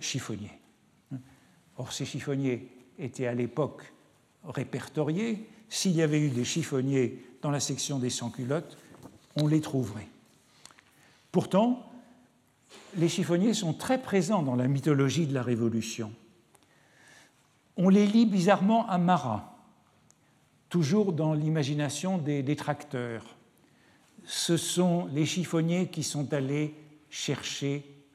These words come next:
Marat, toujours pour Georges Duval, historien contre-révolutionnaire. Euh, comme ces chiffonniers qui fouillent sans cesse dans des tas d'ordures,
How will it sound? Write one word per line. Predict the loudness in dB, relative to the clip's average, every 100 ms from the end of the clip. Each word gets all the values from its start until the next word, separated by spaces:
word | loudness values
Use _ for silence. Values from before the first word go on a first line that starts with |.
| -6
Marat, | 0 0 0 -8 -12 -20 _ _ _ _ _ _ _ _ _
toujours | -2 2 0 -2
pour | -4 -6 -6 -10
Georges | -4 -2 0 -2
Duval, | 0 0 0 -2 -4 -10 -20 -20 _ _ _
historien | -6 -2 -2 0 0 0
contre-révolutionnaire. | 0 -2 -2 0 0 0 -2 -4 -6 -4 -2 -4 -6 -10 -18 _ _ _ _ _ _ _ _ _ _ _
Euh, | -4 -4 -4 -14 -20 _ _ _ _ -20 _ _ _ _ _ _ _ _ _ -20 _ _ -20 -20 _ _ _ _ _ _
comme | 4 6 6 2 -4
ces | -6 -4 -2
chiffonniers | -2 -4 -4 -2 0 2 0 -2 -14 -20 -20 _ _ _
qui | -4
fouillent | 0 6 6
sans | 6 0 0
cesse | 2 0 -2 -4
dans | -2
des | -2
tas | 0 0
d'ordures, | 0 -2 -2 -2 -2 -4